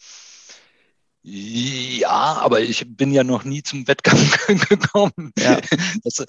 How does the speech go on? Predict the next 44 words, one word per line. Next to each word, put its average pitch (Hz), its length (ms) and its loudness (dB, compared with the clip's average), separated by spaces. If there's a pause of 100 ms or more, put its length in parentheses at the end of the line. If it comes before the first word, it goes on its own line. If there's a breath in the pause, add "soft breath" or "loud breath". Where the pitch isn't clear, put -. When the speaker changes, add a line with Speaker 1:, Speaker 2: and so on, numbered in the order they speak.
(180 loud breath)
Speaker 1:
das - 160 0
ging 143 160 0
ja 131 100 2
jetzt 117 360 -2
erst 120 320 -2
los, 135 720 -8 (640)
äh, 104 180 4
mit 107 240 4
dem 101 140 2
Belgian 113 440 2
Throwdown 110 680 0
Speaker 2:
Mhm. 113 80 -6
Speaker 1:
vor 123 320 -2
dem 117 240 -2
ersten, 117 640 -4
ersten 117 320 -4
Lockdown. 95 800 -4
War 107 140 4
ich 120 120 2
Speaker 2:
Ja. 113 80 -2
Speaker 1:
auch 101 160 -4
angemeldet, 147 720 -2
war 117 240 0
alles 117 260 -4
klar. 131 360 -2
Wir 117 120 2
waren, 107 220 0 (480 loud breath)
glaub 110 220 0
ich, 107 280 -2
ähm, 98 240 0
aus - 260 -12
Europa 110 520 -6
vier 131 260 0
Rollstuhlfahrer, 127 840 -2
die 135 140 -6
daran 131 580 -6
teilgenommen 127 600 0
hätten. - 200 -20
Ja, 113 80 -8
und 90 240 -10
dann 95 140 -8
wurde - 160 -6
es - 120 -8
abgesagt. - 720 -8